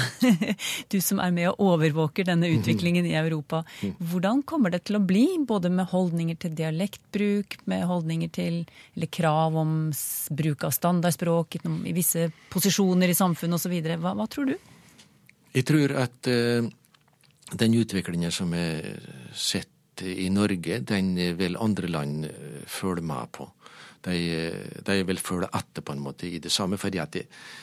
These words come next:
Speaker 2: det er ikke noe spesielt norsk i seg selv å, å få denne utviklingen. Det er altså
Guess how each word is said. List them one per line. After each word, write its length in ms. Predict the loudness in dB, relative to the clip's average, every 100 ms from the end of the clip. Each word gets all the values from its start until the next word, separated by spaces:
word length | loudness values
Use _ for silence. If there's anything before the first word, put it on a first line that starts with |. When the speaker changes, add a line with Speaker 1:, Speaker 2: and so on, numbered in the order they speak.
| -20 -20 -8
Speaker 2:
det 200 | -4 -4 -4 _ _ _ _ _ -20 -16 -4
er 80 | -2
ikke 160 | -2 -6
noe 160 | -4
spesielt 600 | -4 -2 0 2 2 0 0
norsk 380 | -2 -2 -4 -2
i 40 |
seg 160 | -2 0
selv 380 | 2 4 4 2 -12 -20 -20 -14
å, 140 | -6 -2 2 2
å 40 |
få 240 | 2 0 2
denne 220 | 2 0
utviklingen. 540 | -2 -4 -6 -4 -2
Det 160 | 0 0
er 80 | 0
altså 260 | 0 0